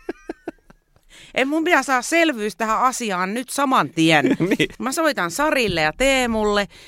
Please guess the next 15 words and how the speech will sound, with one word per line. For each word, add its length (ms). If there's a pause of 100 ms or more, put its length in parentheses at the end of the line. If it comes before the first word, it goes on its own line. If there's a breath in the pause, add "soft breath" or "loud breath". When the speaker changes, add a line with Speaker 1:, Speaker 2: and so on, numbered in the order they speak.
(180 loud breath)
Speaker 1:
Teemu 300
ei 100
välttikse, 540
silläkin 340
voi 80
olla 120
joku 120
näkemys, 500
mut 140
Sari 400
tietää. 640 (140)
Speaker 2:
Hän 280
on 120
asiantuntija. 640
Speaker 1:
Nimenomaan. 600